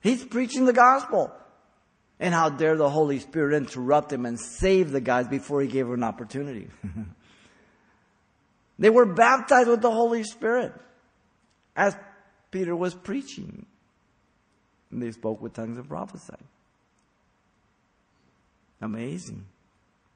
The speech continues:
Peter now says, "Hey, is anybody against baptizing them? We know they're born again 'cause they were just baptized with the Holy Spirit."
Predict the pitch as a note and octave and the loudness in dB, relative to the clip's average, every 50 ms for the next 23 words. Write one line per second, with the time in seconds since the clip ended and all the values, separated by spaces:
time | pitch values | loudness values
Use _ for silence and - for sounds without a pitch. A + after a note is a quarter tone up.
0 | _ _ _ _ _ _ _ _ _ _ _ _ _ _ _ _ _ _ _ _ | _ _ _ _ _ _ _ _ _ _ _ _ _ _ _ _ _ _ _ _
1 | _ _ _ _ _ _ _ _ _ _ _ _ _ _ - B2+ C3 A#2+ B2 A#2+ | _ _ _ _ _ _ _ _ _ _ _ _ _ _ -8 -6 -6 -4 -4 -4
2 | A#2 B2 A#2+ A#2+ A2+ - - C#3 E3 E3+ C3 A2 C3 C3+ B2+ A2 - - _ _ | -4 -4 -4 -6 -8 -8 -8 -6 -6 -6 -6 -6 -8 -8 -8 -10 -14 -20 _ _
3 | _ _ _ _ _ _ _ _ _ _ _ _ _ _ _ - G#2+ C3+ C3+ C#3 | _ _ _ _ _ _ _ _ _ _ _ _ _ _ _ -16 -8 -4 -2 -2
4 | C#3 B2 A2 C#3 C#3+ C#3+ C3 - - - - - _ _ _ _ _ _ _ _ | -2 -2 -2 -4 -4 -4 -6 -10 -14 -20 -20 -20 _ _ _ _ _ _ _ _
5 | _ _ - A2+ A#2+ G#2+ C#3 C#3 C3+ A2 G#2+ B2 B2+ C#3+ - - D#3 E3 F3 F3 | _ _ -16 -14 -8 -6 -6 -6 -6 -2 0 0 0 0 -2 -4 -4 -4 -4 -4
6 | F#3+ F#3+ G3+ A#3 C#4 C#4 - _ _ _ _ _ _ _ _ _ _ _ _ _ | -6 -8 -8 -8 -10 -12 -16 _ _ _ _ _ _ _ _ _ _ _ _ _
7 | _ _ _ _ _ _ _ _ _ _ _ _ _ _ _ _ _ _ _ _ | _ _ _ _ _ _ _ _ _ _ _ _ _ _ _ _ _ _ _ _
8 | _ _ - C#3 C#3+ E3 G3 G#3+ G3+ F3 D3 D3 D3+ C#3 B2 A#2 G#2+ B2+ F3 G#3+ | _ _ -10 -4 0 2 2 4 2 0 -2 -4 -6 -4 -6 -6 -6 -6 -6 -6
9 | C4 B3 - - C#3 C#3 C3+ C#3+ C#3 B2+ C#3 C#3+ C#3 C3 - C#3+ D3+ C#3 B2 C#3+ | -6 -8 -8 -10 -10 -8 -8 -8 -8 -6 -6 -8 -8 -10 -12 -12 -12 -10 -2 0
10 | C#3+ D#3 D#3+ - E3+ E3+ D#3 E3 E3 E3+ D#3+ E3+ F3 F3+ E3+ - G#3+ F#3+ C#4 E4 | 0 0 2 0 -4 -6 -4 -6 -8 -6 -4 -4 -4 -4 -6 -8 -6 -6 -6 -6
11 | C4 | -8